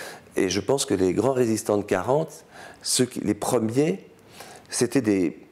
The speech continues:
des gens qui venaient de tous les milieux français. Ça pouvait être une épicière, comme ça pouvait être une grande bourgeoise, mais c'était quelqu'un qui avait le caractère d'être résistant. Et ça me choque toujours quand j'entends dire aujourd'hui,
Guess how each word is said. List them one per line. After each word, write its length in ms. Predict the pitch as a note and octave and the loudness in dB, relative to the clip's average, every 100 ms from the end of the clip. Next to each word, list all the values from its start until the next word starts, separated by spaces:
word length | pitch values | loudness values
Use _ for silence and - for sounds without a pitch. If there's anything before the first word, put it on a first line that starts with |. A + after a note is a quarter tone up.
| - - | -14 0
des 120 | B2 | 2
gens 140 | A#2+ D3 | 2 2
qui 140 | C3+ | 2
venaient 160 | B2+ A#2 | 2 2
de 100 | A2+ | 0
tous 300 | - - F#3 | 0 0 2
les 100 | C#3+ | 2
milieux 340 | B2+ A#2 B2 | 2 2 0
français. 520 | A2+ - G2 - D#3+ | 0 -4 -2 0 0
Ça 120 | F3 | 0
pouvait 200 | A2 G#2 | 0 0
être 100 | A2 | 2
une 100 | G2+ | 2
épicière, 460 | A#2+ B2 A#2 C3 B2 | 0 -2 -2 0 0
comme 140 | F#2+ | -2
ça 80 | G2 | -4
pouvait 140 | F#2+ G#2 | -2 0
être 80 | |
une 100 | F#2+ | 0
grande 200 | G2 A#2+ | 0 0
bourgeoise, 360 | G#2+ A2 D3 E3+ - - - | 0 2 0 -2 -10 -10 -4
mais 60 | |
c'était 160 | G#2 C3+ | 0 0
quelqu'un 240 | C3 B2+ | 0 0
qui 100 | E3+ | 0
avait 80 | G#2+ | 0
le 60 | G#2 | 0
caractère 560 | - C3+ A#2 - C3 | -2 -2 -2 0 0
d'être 160 | A2 G2+ | 2 0
résistant. 460 | G2 F2+ F2 E2+ - - - | -2 -2 -4 -6 -8 -14 -6
Et 80 | - | -2
ça 160 | G#2+ A#2 | 2 2
me 80 | |
choque 320 | A#2 D3 - - | 2 0 0 0
toujours 580 | C#3 A#2 A#2+ A2 G2 | 0 2 2 2 2
quand 160 | - F#2+ | -2 -2
j'entends 400 | G2 G2 - G#2+ | 0 -2 0 -2
dire 240 | F#2+ A#2 | 0 2
aujourd'hui, 540 | G2+ F#2 F2+ F2+ C#3+ | 2 2 0 2 0